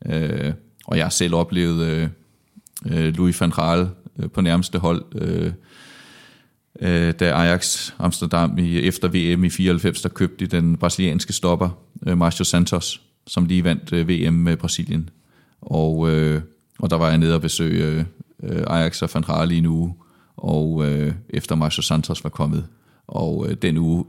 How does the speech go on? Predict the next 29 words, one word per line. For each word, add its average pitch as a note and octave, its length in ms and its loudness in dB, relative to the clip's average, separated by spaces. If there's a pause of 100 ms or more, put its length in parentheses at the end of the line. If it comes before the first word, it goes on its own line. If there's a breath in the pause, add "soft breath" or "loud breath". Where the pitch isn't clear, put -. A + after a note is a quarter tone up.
der E2 100 0
blev D2+ 140 -2
han, C2+ 240 -2 (340)
der - 80 -8
blev - 120 -4
han B2 120 -2
slidt - 300 -6
op. - 200 -10 (400)
Altså, - 160 -2
han, E2 260 0
han F2 220 0
vidste F2 260 0
ikke, E2 100 -2
hvad E2+ 120 0
der E2 60 2
var D#2 120 2
højre D#2+ 260 2
og D#2 80 2
venstre, D#2 340 -2 (480 soft breath)
øh, G#2+ 60 -6
fordi - 320 -4
Van D2 100 -2
Gaal - 240 -2
var - 160 -4
simpelthen - 420 -6
så - 140 -6
hård - 260 -6
ved - 80 -4
ham. - 100 -6